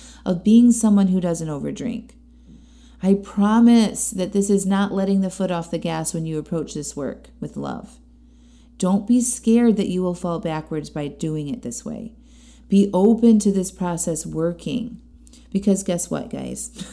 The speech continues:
<laughs> It hasn't worked the other way, right? If you look at how long you've been hard on yourself and all the diets and the fasts and going out without alcohol, right? And you're still over drinking,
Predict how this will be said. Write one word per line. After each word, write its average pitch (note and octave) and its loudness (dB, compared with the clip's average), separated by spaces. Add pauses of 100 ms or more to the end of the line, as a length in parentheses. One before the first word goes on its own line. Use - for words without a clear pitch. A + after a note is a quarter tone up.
<laughs> B3 8 (300)
It F3+ 0
hasn't G3 2
worked F#3 -4
the E3 -4
other D3 -6
way, B2 -6
right? D#3 -2
If F#3+ -4
you G3 6
look G3+ 0
at A3 0
how G3+ 2
long E3+ -2
you've F#3 -4
been E3+ -4
hard D3 -8
on F3+ -2
yourself A#3+ 2
and D3+ -8 (240)
all D#3+ -6
the D#3 -4
diets G#3 0
and E3 -6
the D3+ -10
fasts G#3 0
and D3+ -4
going D#3 -4
out C#3+ -8
without G3 0
alcohol, G#3 0
right? G3 0 (280)
And F3+ 0
you're F3+ 0
still G3+ 0
over G3 2
drinking, A3+ 0